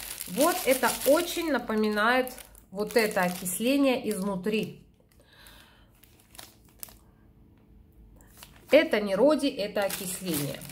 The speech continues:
Мне даже эта идея очень понравилась. Хотя не все любят. Например, Таль сказал, что он ра-, именно чёрный родий,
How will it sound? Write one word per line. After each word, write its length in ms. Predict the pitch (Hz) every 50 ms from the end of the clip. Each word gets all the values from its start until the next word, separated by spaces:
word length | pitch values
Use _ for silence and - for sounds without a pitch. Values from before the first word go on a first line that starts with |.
| - - 208
Мне 160 | 240 285 311
даже 220 | 285 294 247 247
эта 260 | 262 254 240 214 208
идея 300 | 202 185 254 339 370 359
очень 340 | 262 240 277 285 - 262 240
понравилась. 640 | 220 - 196 190 185 - 135 139 - - - - -
Хотя 320 | - 233 254 - 427 415
не 140 | 339 285 277
все 200 | 277 - 320 320
любят. 340 | 294 240 208 - - 143 -
Например, 400 | 190 190 - 240 254 254 247 254
Таль 260 | - - 349 427 427
сказал, 420 | 415 - - 254 220 208 202 190 185
что 180 | - - 214
он 300 | 180 - 247 330 359 330 - -
ра-, 200 | 196 208 - -
именно 300 | - 240 262 285 277 269
чёрный 440 | 262 - - 240 240 247 247 247 233
родий, 560 | 185 180 170 165 156 151 151 143 139 143 -